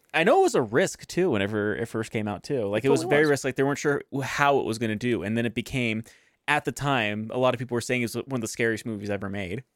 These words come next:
Speaker 2: Yeah. It, uh, it was that, I mean, that Conjuring and, uh, Sinister came out real close to each other. That was, like, great time to be a, a
Speaker 1: Yeah.
Speaker 2: horror fan, I think. Um, Conjuring is really good.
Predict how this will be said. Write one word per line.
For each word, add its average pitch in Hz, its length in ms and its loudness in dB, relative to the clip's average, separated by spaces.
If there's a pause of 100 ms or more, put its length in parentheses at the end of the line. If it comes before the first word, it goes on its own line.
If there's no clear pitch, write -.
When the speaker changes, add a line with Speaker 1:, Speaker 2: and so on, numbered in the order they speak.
Speaker 2:
Yeah. 160 220 -4 (260)
It, 131 120 -4
uh, 123 360 -2 (1040)
it 131 100 -2
was 131 200 -2
that, 139 180 -2
I - 20 0
mean, 135 340 -4 (120)
that 135 240 0 (560)
Conjuring 135 480 -4
and, 120 160 -6
uh, 117 120 -6 (180)
Sinister 123 500 -10 (240)
came 131 100 -16
out 123 140 -14
real 127 100 -8
close 127 220 -12
to - 80 -10
each 135 120 -10
other. 139 220 -4 (360)
That 143 120 -2
was, 123 100 -6
like, 135 140 -14
great - 240 -10
time - 200 -12
to - 40 -16
be - 160 -14
a, - 180 -12 (180)
a - 100 -6
Speaker 1:
Yeah. 95 140 0
Speaker 2:
horror - 140 -8
fan, - 280 -14 (280)
I - 80 -20
think. - 220 -20 (500)
Um, 156 360 0 (160)
Conjuring 220 300 -2
is 160 80 -4
really 139 180 -2
good. 123 320 -4